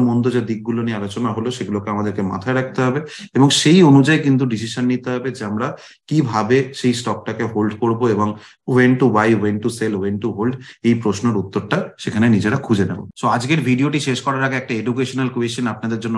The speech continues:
রাখবো। এই ক্ষেত্রে যদি আমরা খেয়াল করি একটা ক্যান্ডেলস্টিক চার্টে একদম নিচে, এখানে একটা ডাউন ট্রেন্ডের পর এখানে আমি দেখতে পাচ্ছি নিচে দুটো ক্যান্ডেল এখানে তৈরি হয়েছে, ফার্স্ট ক্যান্ডেল হচ্ছে রেড,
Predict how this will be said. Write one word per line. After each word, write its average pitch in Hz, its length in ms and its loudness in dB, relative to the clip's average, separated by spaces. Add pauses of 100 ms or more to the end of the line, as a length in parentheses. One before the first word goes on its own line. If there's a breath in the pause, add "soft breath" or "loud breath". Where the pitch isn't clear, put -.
(100)
রাখবো। 104 260 -4 (500 loud breath)
এই 170 140 6
ক্ষেত্রে 185 240 2 (100)
যদি 160 180 4
আমরা 151 140 0 (120)
খেয়াল 135 260 0
করি 143 180 0
একটা 123 220 -8
ক্যান্ডেলস্টিক 120 560 -2
চার্টে 107 280 0 (520 loud breath)
একদম 143 300 -2 (160)
নিচে, 135 280 4
এখানে 135 200 0
একটা 135 220 0
ডাউন 123 160 2 (120)
ট্রেন্ডের 143 420 -2
পর 127 120 0 (100)
এখানে 131 240 -4
আমি 131 160 -2
দেখতে 117 200 -8
পাচ্ছি 127 180 -4 (160)
নিচে 123 220 2 (160)
দুটো 123 220 -2 (140)
ক্যান্ডেল 110 400 0
এখানে 117 240 -2
তৈরি 104 140 -4
হয়েছে, 98 220 -6
ফার্স্ট 120 220 -4
ক্যান্ডেল 120 260 2
হচ্ছে 110 160 -4 (120)
রেড, 123 140 0